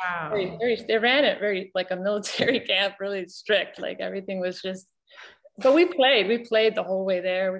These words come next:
Speaker 2: played the whole way back. We found a, we found a way to always be playing. So
Speaker 1: Yes.
Speaker 2: it was sweet. It was sweet. Um, and actually, it was pretty sweet the first year or so, but the,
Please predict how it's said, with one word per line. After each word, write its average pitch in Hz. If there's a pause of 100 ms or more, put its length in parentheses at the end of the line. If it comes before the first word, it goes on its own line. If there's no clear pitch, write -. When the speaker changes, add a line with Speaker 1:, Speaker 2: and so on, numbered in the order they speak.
Speaker 2:
played 202
the 185
whole 185
way 175
back. 226
We 233
found 196
a, 175
we 202
found 202
a -
way 185
to 175
always 175
be 170
playing. -
So - (120)
Speaker 1:
Yes. 165
Speaker 2:
it 170
was - (320)
sweet. 180
It 185
was 190
sweet. 180 (540)
Um, 220
and 247
actually, 226 (100)
it -
was 285
pretty 165
sweet 165
the 180
first - (200)
year 196
or 180
so, 180
but -
the, -